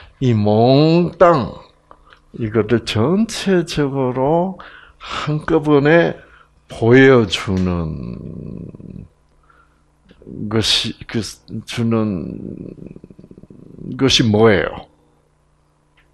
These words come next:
이걸 그냥 한꺼번에, 이거. 예.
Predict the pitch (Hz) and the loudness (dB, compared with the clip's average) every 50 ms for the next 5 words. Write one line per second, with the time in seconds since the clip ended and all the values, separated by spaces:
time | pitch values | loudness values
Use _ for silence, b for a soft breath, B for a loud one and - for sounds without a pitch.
0 | _ _ _ _ _ _ _ - - 101 98 98 92 87 98 92 90 90 85 - | _ _ _ _ _ _ _ -8 -8 -6 -4 -4 -4 -4 -4 -4 -4 -4 -6 -6
1 | 101 104 110 - 123 117 113 110 92 - - - - 76 73 - - _ _ _ | -6 -4 -2 -2 0 0 2 0 0 -2 -6 -10 -16 -18 -18 -20 -20 _ _ _
2 | - - - - - _ - - 90 98 104 98 78 67 | -20 -20 -20 -20 -20 _ -12 -6 -4 -2 -2 -2 -2 -6